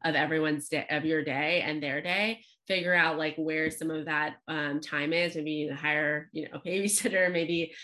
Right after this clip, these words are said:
you need to sched-, not, um, you know, do this one activity so you can have time together. But that's really what's gonna be the, like, surefire way that you're gonna build the connection. You need time together,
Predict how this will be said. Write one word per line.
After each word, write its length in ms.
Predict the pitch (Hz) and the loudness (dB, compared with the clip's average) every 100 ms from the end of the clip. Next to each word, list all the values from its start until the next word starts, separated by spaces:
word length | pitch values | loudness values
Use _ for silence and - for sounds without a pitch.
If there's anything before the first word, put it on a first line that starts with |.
| - | -8
you 80 | 185 | 0
need 200 | 170 156 | 2 2
to 280 | 170 151 147 - | 2 0 0 -6
sched-, 400 | - - 160 147 | -8 -2 0 0
not, 600 | 170 151 170 156 156 - | -4 -2 0 2 0 0
um, 460 | 147 135 - - - _ _ - | -2 -2 -4 -8 -10 _ _ -6
you 60 | 220 | -2
know, 120 | 151 | 0
do 200 | 175 170 | 2 2
this 180 | 165 160 | 2 2
one 140 | 160 | 0
activity 440 | 131 131 - 160 160 | 0 -4 -4 -2 -2
so 140 | - | -2
you 100 | 156 | -4
can 100 | 156 | -2
have 120 | 135 | -4
time 280 | 131 160 160 | -4 -2 -2
together. 480 | 175 175 170 170 160 - - | 0 0 2 0 -2 -8 -10
But 60 | 175 | 0
that's 240 | 214 220 | 0 2
really 200 | 220 214 | 2 2
what's 200 | 175 175 | 0 -2
gonna 260 | - 165 160 | 0 0 0
be 340 | 156 151 156 | -2 -2 -2
the, 320 | 147 143 147 - | -2 -2 -2 -4
like, 240 | 151 139 - | -6 -8 -12
surefire 1160 | - - 175 160 160 156 147 147 147 143 143 - | -8 -2 0 0 0 0 2 2 2 0 -2 -2
way 220 | 156 151 | -4 -2
that 100 | 156 | -2
you're 120 | - | -2
gonna 140 | 156 147 | -2 -2
build 220 | 143 147 | -2 -6
the 60 | 143 | -8
connection. 500 | - 143 - 131 139 | -4 -4 -4 -4 -2
You 100 | 147 | 0
need 200 | 151 143 | 0 0
time 240 | 175 170 | 0 2
together, 560 | 170 170 170 170 165 | 2 2 2 2 0